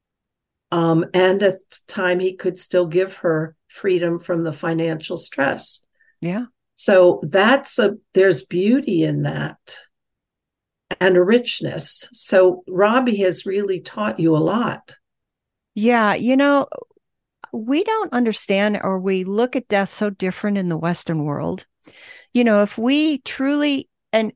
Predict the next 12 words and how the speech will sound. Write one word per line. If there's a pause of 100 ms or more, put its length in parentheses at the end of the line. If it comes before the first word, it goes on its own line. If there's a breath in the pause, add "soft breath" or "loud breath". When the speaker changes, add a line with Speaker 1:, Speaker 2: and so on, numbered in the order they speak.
Speaker 2:
and
those
of
us
that (260)
believe
and
have
had
experiences
like
this,